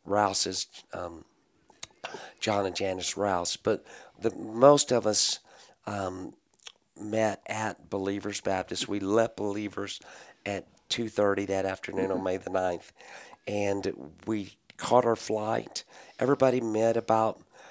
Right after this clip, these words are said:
Speaker 1: five twenty, five thirty. We got through all the airport protocol, uh, and then we, we waited for our flight
Speaker 2: Mm-hmm.
Speaker 1: until later that night. And Stella likes to fly at night so that you can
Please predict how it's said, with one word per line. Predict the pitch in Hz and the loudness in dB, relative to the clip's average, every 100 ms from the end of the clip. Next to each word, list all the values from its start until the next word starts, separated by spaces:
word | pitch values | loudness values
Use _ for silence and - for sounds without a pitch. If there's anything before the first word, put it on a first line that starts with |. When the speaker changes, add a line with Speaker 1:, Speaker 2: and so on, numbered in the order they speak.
| - - | -20 -14
Speaker 1:
five | - 113 113 - | -2 2 2 0
twenty, | - 107 110 | -2 0 0
five | 104 - 107 107 | -4 -2 -2 -2
thirty. | - 104 101 101 101 - - - _ | -2 0 0 -4 -10 -18 -20 -20 _
We | 98 | 2
got | 120 117 | 4 4
through | 117 117 | 4 6
all | 110 120 123 123 | 8 10 10 8
the | 123 113 104 - - - - | 4 2 -2 -20 -20 -20 -2
airport | 117 120 - 117 120 110 - _ | 2 2 2 4 6 4 -4 _
protocol, | - 120 117 - 117 113 107 101 _ _ - _ _ _ - - - - - _ | 2 2 2 4 8 8 6 0 _ _ -20 _ _ _ -16 -16 -20 -20 -20 _
uh, | 101 98 95 101 | -4 -2 -2 -4
and | 107 | 2
then | 110 | 4
we, | 120 117 - _ | 4 0 -4 _
we | 117 113 | -4 0
waited | 110 113 101 - - | 2 0 -4 -14 -10
for | - 98 | 0 0
our | 92 | 0
flight | - 101 110 104 | -2 -2 -2 -6
Speaker 2:
Mm-hmm. | - | -8
Speaker 1:
until | 98 - 104 92 | -8 -4 -2 0
later | 98 101 101 | 2 2 0
that | 95 92 | -2 -2
night. | 92 95 92 - - - - - - | -4 -4 -6 -10 -20 -20 -20 -20 -6
And | - | -4
Stella | - 123 120 | 4 4 6
likes | 110 110 - | 2 0 -6
to | |
fly | 101 104 104 | -4 0 0
at | 120 - | -2 -8
night | 98 98 - _ - - - - - | -6 -6 -8 _ -20 -20 -20 -20 -8
so | - 101 | -4 -4
that | 85 | -6
you | 101 | -10
can | - 101 101 | -8 -8 -8